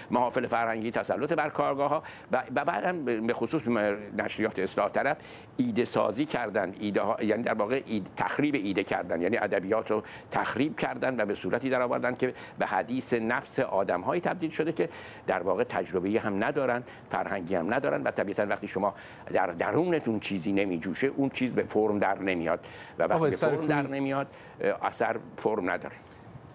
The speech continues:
Speaker 2: این رو با شما
Speaker 1: جانم.
Speaker 2: مطرح می‌کنم، اینکه چرا از درون نمیجوشه برای نویسندگان ایرانی و معیارهای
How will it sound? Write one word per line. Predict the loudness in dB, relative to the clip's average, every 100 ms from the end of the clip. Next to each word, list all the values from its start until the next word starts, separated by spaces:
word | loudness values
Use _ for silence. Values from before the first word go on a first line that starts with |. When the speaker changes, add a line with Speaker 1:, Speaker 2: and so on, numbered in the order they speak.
| -12 0
Speaker 2:
این | 4
رو | 4
با | 4 2
شما | 4 4
Speaker 1:
جانم. | 4
Speaker 2:
مطرح | 2 2 0 0
می‌کنم، | 0 0 0 2 0 -2
اینکه | -2 -2
چرا | -4 0 2 4
از | 2
درون | 2 4 4 4
نمیجوشه | 4 2 2 0 4 2
برای | 4 4 6 4 2 -2
نویسندگان | 0 -2 -2 0 2 2 4
ایرانی | 4 4 4
و | 4 4 2 2
معیارهای | 2 4 4 4 4 4 4 2